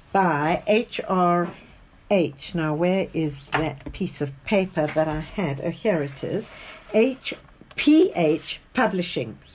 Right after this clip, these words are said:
They only publish the most extraordinary, beautiful books,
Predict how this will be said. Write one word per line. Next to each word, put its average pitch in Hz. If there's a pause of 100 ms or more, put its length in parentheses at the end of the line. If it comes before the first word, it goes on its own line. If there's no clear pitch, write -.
(320)
They 247
only 302
publish 175
the 208
most 208
extraordinary, 240
beautiful 180
books, 180